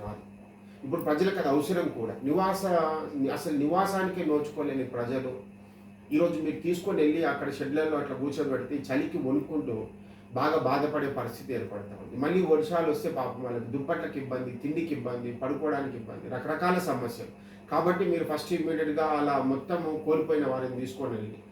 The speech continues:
తమ ఆస్తులను కోల్పోయిన వారిని తీసుకొని వెళ్ళి అట్లా డబుల్ బెడ్‌రూమ్ ఇళ్ళని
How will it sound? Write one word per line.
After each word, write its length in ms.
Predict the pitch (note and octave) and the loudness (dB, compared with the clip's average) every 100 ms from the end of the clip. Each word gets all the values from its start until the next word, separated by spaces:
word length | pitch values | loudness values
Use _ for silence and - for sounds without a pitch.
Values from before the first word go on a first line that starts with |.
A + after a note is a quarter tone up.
| - - - | -20 -20 -8
తమ 240 | C3 A#2+ B2 | -4 0 2
ఆస్తులను 320 | E3 F3 E3 | 2 2 2
కోల్పోయిన 400 | C#3+ C#3 C3+ C3+ | 4 2 -2 -4
వారిని 260 | B2+ B2 B2 | -2 -4 -6
తీసుకొని 300 | B2 - C3 | -6 -6 -4
వెళ్ళి 140 | B2 B2+ | -2 -4
అట్లా 140 | A#2+ A#2+ | -2 -2
డబుల్ 220 | C3+ E3 | 0 4
బెడ్‌రూమ్ 300 | D#3 D3 C#3+ C3+ | 4 4 4 2
ఇళ్ళని 280 | C3+ C3+ | 0 0